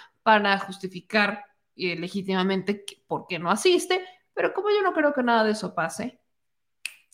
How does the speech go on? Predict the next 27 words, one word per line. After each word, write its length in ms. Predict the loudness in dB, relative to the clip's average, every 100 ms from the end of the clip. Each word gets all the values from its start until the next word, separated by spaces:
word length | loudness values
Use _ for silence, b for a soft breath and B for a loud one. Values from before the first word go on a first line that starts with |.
| _
que 80 | -2
le 140 | 2
descuenten 500 | 4 2 0 2 2
el 120 | 0 -2
sueldo. 360 | -6 -10 -12 _ _ -20 -14 2
Y 100 | 4
ojalá 400 | 4 4 2 2
se 140 | 0
cumplan 400 | -6 -4 0 0
esos 200 | -2 -4
rumores 420 | -4 -2 0 -2 -4
en 100 | -6
la 140 | -6
Cámara 300 | -4 0 2
de 100 | 0
Diputados 600 | -2 -6 -2 -2 -2 -8 B B B
que 100 | -6
apuntan 440 | -2 0 0 0
que 100 | 0
la 120 | 0 0
señora 480 | 0 2 4 2
pudiera 320 | 0 -2 0 -2
estar 320 | 0 -2 0
saliéndose 480 | -2 -2 -2 -4 -4
de 60 |
la 140 | -2 -2
bancada 600 | -2 0 2 2 -2